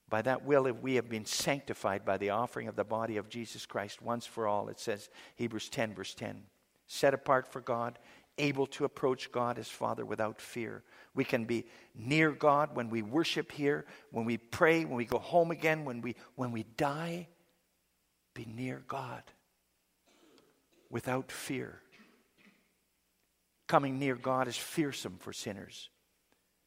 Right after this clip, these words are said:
Our conscience would cry out in fear of him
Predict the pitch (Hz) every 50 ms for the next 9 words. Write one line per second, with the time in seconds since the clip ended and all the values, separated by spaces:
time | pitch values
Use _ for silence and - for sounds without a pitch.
0 | _ _ _ _ _ _ _ _ _ - 120 117 - - - - 147 135 139 -
1 | - 135 123 - - - 127 120 - - - 139 120 117 117 113 117 117 107 101
2 | - - - - 135 131 127 107 104 - - - - - _ _ - 110 110 -
3 | 107 120 110 98 - -